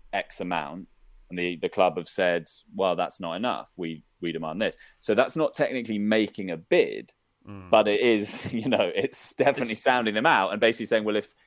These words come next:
Speaker 1: if what you're, if you'll accept what we're saying, we will then make a bid." So there's a lot of <laughs> that sort of thing. But yeah, I know. I, um, I, and readying a bid is another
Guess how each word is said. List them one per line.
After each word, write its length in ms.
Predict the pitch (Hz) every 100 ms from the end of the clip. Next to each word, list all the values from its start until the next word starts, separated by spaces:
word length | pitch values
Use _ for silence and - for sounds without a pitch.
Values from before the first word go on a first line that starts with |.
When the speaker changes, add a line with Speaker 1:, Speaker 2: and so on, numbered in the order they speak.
| _ -
Speaker 1:
if 320 | 135 123 - - - _ -
what 260 | 104 113
you're, 100 | 104 -
if 160 | 117
you'll 160 | 123 104
accept 420 | - - 143 -
what 200 | 95 85
we're 280 | 87 82 78 -
saying, 420 | - 87 78 92
we 160 | 107 107
will 240 | 123 123
then 100 | 87
make 240 | 73 69 -
a 60 |
bid." 220 | - - -
So 180 | - 113
there's 140 | 120
a 60 | 127
lot 220 | 143 139
of 180 | 123 117
<laughs> 40 |
that 180 | 113 -
sort 120 | - 90
of 20 |
thing. 100 | 92 - -
But 100 | -
yeah, 100 | 127
I 80 | 120
know. 180 | 127 117
I, 160 | 101 101 98
um, 180 | 95 92 _ _ _ _ -
I, 80 | -
and 160 | 131 127
readying 400 | 131 123 107 95
a 60 |
bid 240 | 82 85 78
is 100 | 80
another 440 | 92 87 80 76